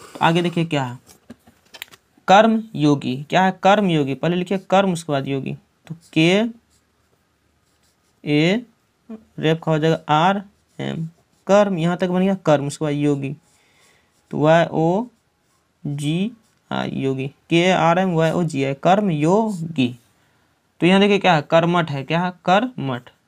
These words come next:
तो फिर को का क्या होगा? के, ए, उसके बाद रेप का आर, कर, उसके बाद मठ, एम ए टी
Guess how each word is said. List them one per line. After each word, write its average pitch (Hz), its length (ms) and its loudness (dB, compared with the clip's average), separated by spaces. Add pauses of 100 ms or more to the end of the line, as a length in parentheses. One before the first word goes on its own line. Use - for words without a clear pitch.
(200)
तो - 140 -20 (140)
फिर 165 160 -2
को 175 220 -2
का 175 140 -2
क्या 180 160 -2
होगा? 180 200 0 (160)
के, 143 160 0 (840)
ए, 175 120 0
उसके 180 220 -2
बाद 165 160 4
रेप 175 200 -4
का - 60 -4
आर, 143 480 -6 (720)
कर, 185 180 4
उसके 165 200 -4
बाद 143 140 -2
मठ, 160 320 0 (1120)
एम 165 300 0
ए 185 380 0 (440)
टी 165 360 2